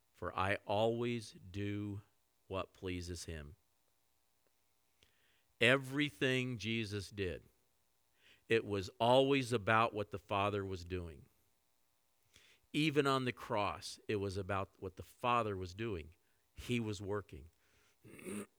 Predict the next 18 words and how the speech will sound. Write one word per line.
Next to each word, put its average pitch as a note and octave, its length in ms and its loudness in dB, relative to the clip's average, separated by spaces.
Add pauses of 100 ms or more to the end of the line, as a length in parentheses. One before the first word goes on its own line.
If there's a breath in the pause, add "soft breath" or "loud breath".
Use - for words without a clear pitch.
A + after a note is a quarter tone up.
(120)
But A2 420 -2
the A2+ 100 -2
disciples, G#2 760 0 (840)
to D3 140 -2
the C3 80 2
disciples, B2 480 0
it G#2+ 100 -8
looked A#2 200 -6
like G2 160 0 (100)
everything A#2+ 720 -2 (800 soft breath)
was F#2+ 260 0
just - 300 -6
crashing A#2+ 520 0
down F#2 320 0
on D2+ 80 -10
them. A1 120 -18 (160)
Everything A#2 420 -2
was F#2 180 -8